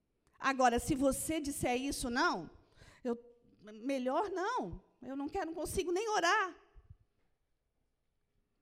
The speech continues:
Querido, se você não consegue nem orar,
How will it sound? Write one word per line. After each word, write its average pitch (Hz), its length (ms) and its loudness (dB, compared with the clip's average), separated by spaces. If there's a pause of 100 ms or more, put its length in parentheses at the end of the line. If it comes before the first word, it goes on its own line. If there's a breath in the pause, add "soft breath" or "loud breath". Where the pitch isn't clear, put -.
(1120)
Querido, 247 300 -8
se 233 160 -14
você 220 260 -12
não 202 160 -10
consegue 202 500 -8
nem 180 320 -8
orar, 175 380 -8